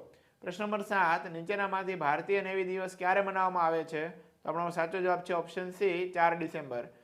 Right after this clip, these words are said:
પ્રશ્ન નંબર આઠ, વર્ષ બે હજાર ત્રેવીસનો ભારતીય નેવી દિવસની ઉજવણી કઈ જગ્યાએ કરવામાં આવી હતી? તો આપણો સાચો જવાબ છે ઓપ્શન ડી, સિંધુદુર્ગ કિલ્લો. પ્રશ્ન નંબર નવ, નીચેનામાંથી કયા રાજ્યના રાજ્યપાલ બનરીવાલ પુરોહિત તેમના પદ પરથી અંગત કારણોસર તાજેતરમાં રાજીનામું આપ્યું?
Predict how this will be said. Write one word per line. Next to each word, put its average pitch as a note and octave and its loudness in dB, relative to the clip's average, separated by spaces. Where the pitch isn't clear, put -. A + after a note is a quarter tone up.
પ્રશ્ન F3 -6
નંબર G3+ 0
આઠ, F3+ 4
વર્ષ F#3 0
બે F#3+ -2
હજાર F#3 2
ત્રેવીસનો F3 -4
ભારતીય D#3+ 2
નેવી F#3 0
દિવસની F3 -4
ઉજવણી F3 -4
કઈ G3+ 2
જગ્યાએ F#3+ 2
કરવામાં E3+ 2
આવી D#3+ 0
હતી? D#3 -6
તો D#3 -2
આપણો D#3+ 0
સાચો E3 0
જવાબ F3 2
છે F#3 -2
ઓપ્શન F3 -4
ડી, F3 2
સિંધુદુર્ગ E3+ -2
કિલ્લો. C3 -2
પ્રશ્ન F3+ -4
નંબર G3+ 4
નવ, F#3 8
નીચેનામાંથી F#3+ -2
કયા F#3 6
રાજ્યના F#3 2
રાજ્યપાલ E3+ 2
બનરીવાલ F3+ 2
પુરોહિત E3+ 0
તેમના E3 0
પદ E3+ 0
પરથી F3 -2
અંગત F3 -2
કારણોસર F3+ 2
તાજેતરમાં E3+ 0
રાજીનામું D#3+ 0
આપ્યું? D#3 -4